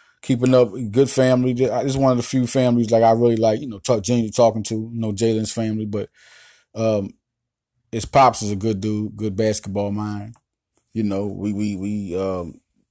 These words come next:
trade verbal knowledge, you know, so, um, I feel like, um, R J gets a lot of his basketball I Q just from his pops, and then, you know, he has a good family standing. I mean, just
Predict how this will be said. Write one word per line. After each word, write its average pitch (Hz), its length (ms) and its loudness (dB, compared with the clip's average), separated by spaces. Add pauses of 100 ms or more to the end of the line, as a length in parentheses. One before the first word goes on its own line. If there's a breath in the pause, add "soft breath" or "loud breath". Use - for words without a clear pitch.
(160)
trade 120 440 4
verbal 113 420 2
knowledge, 110 680 0 (1080)
you 107 140 -6
know, 104 240 -4
so, 101 500 -4
um, 98 200 -16 (880)
I - 100 -10
feel 113 240 -4
like, 101 320 -4
um, 98 340 -10 (1300)
R 127 200 4
J 113 160 0
gets 107 220 -2
a 104 60 -2
lot 107 220 2
of 104 60 -2
his 98 220 -6
basketball 101 580 -4
I 98 200 -4
Q 101 280 -8
just 104 340 -6
from 92 360 -10
his 98 180 -10
pops, - 460 -8
and 95 140 -14
then, 101 120 -10
you 104 100 -8
know, 101 140 -6
he 101 80 -6
has 92 100 -8
a 90 60 -12
good 107 260 -6
family 95 500 -8 (360)
standing. 98 520 -6
I 98 60 -6
mean, 101 220 -6
just 117 240 -6